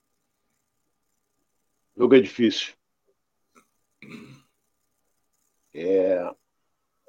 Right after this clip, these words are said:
Eu vou ficar com o resultado que, na minha opinião, não vai ser ruim para o Vasco.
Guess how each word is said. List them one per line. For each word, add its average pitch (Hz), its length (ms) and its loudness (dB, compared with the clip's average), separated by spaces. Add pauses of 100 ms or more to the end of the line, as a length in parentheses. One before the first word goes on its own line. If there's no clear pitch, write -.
(400)
Eu 165 140 10
vou 190 160 10
ficar 175 460 8
com 156 200 6
o 147 80 12
resultado 135 540 6
que, 151 140 2
na 139 120 8
minha 147 160 8
opinião, 139 440 6
não 143 160 6
vai 143 180 8
ser 147 220 6
ruim 127 480 6
para 123 180 2
o 127 60 2
Vasco. 95 360 -2